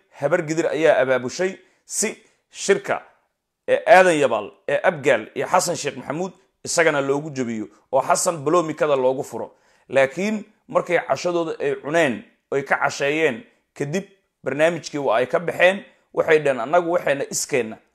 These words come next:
xuquuqda naga maqan, iskeenaan u raadsanaynaa. Laakiin annaga habar gidir uma shaqaynayno. Sidaasi awgeed, xaqeenna iskeenaan u raadsanaynaa." Iyaguna, macnihii, dhankaasi ayay u baydheen.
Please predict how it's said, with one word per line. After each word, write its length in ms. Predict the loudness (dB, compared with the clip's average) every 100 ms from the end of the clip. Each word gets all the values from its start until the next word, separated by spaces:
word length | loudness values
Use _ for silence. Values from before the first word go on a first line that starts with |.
| _
xuquuqda 400 | -4 -2 0 0
naga 200 | 2 2
maqan, 360 | 2 2 0 -2 -10 -10
iskeenaan 460 | -8 0 0 0 -4
u 20 | -2
raadsanaynaa. 640 | -2 0 0 -2 -6 -10 _ _ _ -2
Laakiin 300 | -2 0 -4
annaga 260 | 0 0 0
habar 200 | -2 -2
gidir 220 | -2 -4
uma 180 | -4 -6
shaqaynayno. 760 | -6 -2 0 0 -2 -6 -8 -10 _ _ _ -12
Sidaasi 440 | 0 2 2 2
awgeed, 380 | 2 4 4 0 -2 _ _ -2
xaqeenna 460 | 0 2 0 0 -6 -6
iskeenaan 440 | -4 0 0 0
u 40 |
raadsanaynaa." 580 | -2 -2 -2 -10 -12 -18 _ _ _
Iyaguna, 400 | 0 2 2 0 -2
macnihii, 400 | -8 -6 -4 -4 -4
dhankaasi 540 | -4 -2 -2 -4 -12 _ _ -2
ayay 220 | -2 -2
u 60 | -6
baydheen. 460 | -6 -6 -6 -12